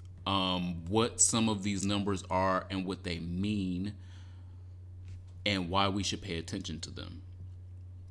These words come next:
So, uh, H I V was, uh, a, it was first found in the eighties.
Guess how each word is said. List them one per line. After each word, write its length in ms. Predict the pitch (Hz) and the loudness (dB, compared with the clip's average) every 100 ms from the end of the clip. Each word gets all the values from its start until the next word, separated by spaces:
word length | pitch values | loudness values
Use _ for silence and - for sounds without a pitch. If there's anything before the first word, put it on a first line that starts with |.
| - - - - - | -14 -14 -10 -8 -6
So, 560 | - - 98 92 90 92 92 | 0 4 4 4 2 0 0
uh, 580 | 90 90 87 85 82 - - - - - - - - - - - - - - - | 0 2 2 2 0 -4 -8 -12 -12 -14 -14 -14 -14 -14 -14 -14 -12 -12 -4 4
H 180 | 135 156 | 6 8
I 80 | |
V 320 | 143 123 127 - | 8 8 6 2
was, 720 | 101 101 98 98 95 - - - - - - 90 | 0 4 4 4 4 2 2 0 -10 -10 -10 -6
uh, 440 | 90 82 80 80 90 90 - - - - - - - - - - - - - - - - - - - - - - | -2 -2 -2 -4 -8 -10 -12 -14 -14 -14 -14 -14 -14 -14 -14 -14 -14 -14 -14 -14 -14 -14 -14 -14 -14 -14 -14 -4
a, 220 | 107 101 90 - - - - - - - | 0 0 0 -6 -14 -14 -14 -14 -10 -4
it 120 | 107 | -2
was 140 | 107 | 0
first 480 | 92 - 151 170 - | 2 10 12 12 8
found 420 | 135 113 101 101 90 | 10 12 10 6 4
in 160 | 101 98 | 2 4
the 160 | - | 2
eighties. 440 | 82 67 55 - | 0 -2 -2 -4